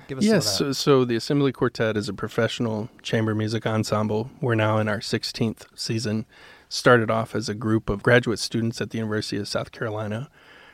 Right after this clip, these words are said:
Speaker 2: Uh, we're based out of Mississippi now, but the members live everywhere. <laughs> We have two members that live in Michigan, one that lives in North Carolina, and I'm here.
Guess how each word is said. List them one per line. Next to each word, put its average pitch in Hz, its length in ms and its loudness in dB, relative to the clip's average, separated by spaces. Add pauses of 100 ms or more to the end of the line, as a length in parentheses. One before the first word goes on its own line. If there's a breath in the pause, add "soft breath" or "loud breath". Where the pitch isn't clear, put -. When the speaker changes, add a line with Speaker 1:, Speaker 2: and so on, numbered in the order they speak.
(120 loud breath)
Speaker 2:
Uh, 113 220 2
we're 113 140 2
based 113 400 0
out 101 120 0
of - 400 -8
Mississippi 104 800 -4
now, 104 480 -2
but 110 400 2
the 147 60 -2
members 113 360 0
live 104 280 -6
everywhere. 110 420 -6 (240)
<laughs> - 440 -6
We 127 100 4
have 113 120 4
two - 140 4
members 117 380 6
that 104 120 2
live 107 160 2
in 104 120 0
Michigan, 107 480 -2
one 107 180 -2
that 104 140 -2
lives 104 260 -4
in 98 80 -4
North 104 200 -2
Carolina, 104 520 -2
and 104 100 -4
I'm 110 200 -4
here. 107 300 -4